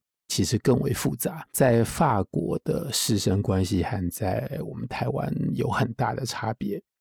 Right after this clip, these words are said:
那最大的一个差别是，对于一个老师而言，他的学生的成就如果没有超过他的话，老师其实本身是失败的。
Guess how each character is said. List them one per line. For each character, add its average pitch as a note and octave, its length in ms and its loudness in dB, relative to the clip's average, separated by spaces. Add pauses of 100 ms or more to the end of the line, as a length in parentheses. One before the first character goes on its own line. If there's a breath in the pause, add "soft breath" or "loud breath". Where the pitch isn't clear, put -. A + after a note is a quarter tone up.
(120)
那 D3+ 240 4 (680)
最 E3+ 240 6
大 B2 240 4
的 G2 80 2
一 G#2 100 4
个 G#2+ 160 2
差 - 280 2
别 C#3 260 0
是， - 420 2 (340)
对 C3+ 220 8
于 F#2 300 6
一 A2 60 4
个 A2+ 160 2
老 B2 300 -4
师 A2+ 420 2
而 - 180 0
言， D#3+ 460 2 (500)
他 D3+ 180 2
的 B2+ 140 4
学 G2 440 2
生 A2 260 4
的 G2+ 160 4
成 F#2 340 2
就 G#2+ 340 4
如 A2 240 4
果 A#2+ 220 0
没 G#2+ 100 2
有 G#2 180 0
超 G2 280 0
过 A#2 260 -2
他 - 220 -4
的 C3 120 -4
话， C3 280 -4 (360)
老 - 240 -4
师 - 200 0
其 G#2+ 240 -2
实 F2+ 180 2
本 - 200 -6
身 F#2 160 2
是 F#2+ 120 2
失 G2 300 0
败 A#2 220 -4
的。 - 60 -20